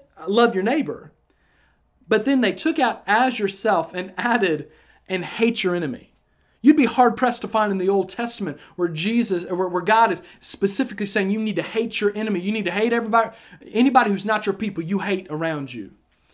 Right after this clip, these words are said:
You'd be hard-pressed to find it. And so what happens is, is when they manipulate the scripture like this, instead of how you are, how you should love as you love yourself, as Leviticus says,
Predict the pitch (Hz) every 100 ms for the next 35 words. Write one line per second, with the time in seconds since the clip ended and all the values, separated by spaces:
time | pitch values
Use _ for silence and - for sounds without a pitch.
0 | _ 262 349 - 240 233 233 - - 233
1 | 349 285 - _ _ _ _ _ _ _
2 | _ _ _ _ _ _ _ _ _ -
3 | 214 - 294 311 311 370 370 233 202 190
4 | 196 339 311 208 214 311 311 226 202 170
5 | - 339 349 - 156 139 135 143 131 -
6 | - _ - - 208 233 233 339 302 202
7 | - - - 170 330 381 311 202 160 170
8 | - 294 359 349 220 - 175 156 139 139
9 | 208 - _ - 180 185 196 190 156 147
10 | - 233 262 262 165 165 160 285 - 147
11 | - 135 110 -